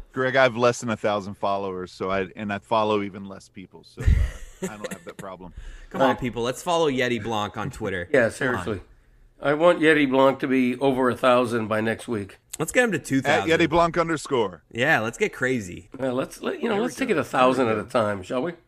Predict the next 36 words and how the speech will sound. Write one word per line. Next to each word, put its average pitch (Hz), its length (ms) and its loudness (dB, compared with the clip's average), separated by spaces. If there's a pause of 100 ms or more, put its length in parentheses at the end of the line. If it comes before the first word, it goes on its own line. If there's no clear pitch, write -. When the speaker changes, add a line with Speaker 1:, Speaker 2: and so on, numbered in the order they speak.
(380)
Speaker 3:
Okay, 160 280 2
before 135 340 4
we 208 100 4
get 165 120 4
out 143 180 8
of 127 60 2
here, 123 240 2 (360)
I 135 120 4
want 151 200 4
to, 135 240 4
um, 113 360 0 (400)
congratulate 123 680 2 (120)
my 113 160 2
good 123 240 0
friend 120 240 4
Dan 123 260 2
Le 120 100 0
Batard 107 420 -6 (280)
for 131 220 -2
his 117 200 -2
fifty - 680 -2 (220)
million 175 720 4 (240)
dollar 143 480 6
deal 131 600 0 (220)
with 131 300 0
DraftKings 120 800 0
this 120 220 -8
past 113 320 -4
week. 107 320 -6
Speaker 2:
Well, 107 160 -6
Doctor 113 400 -6
Evil 120 220 -2
there 92 140 -8
you 90 120 -8
had 90 180 -10
there. 90 220 -12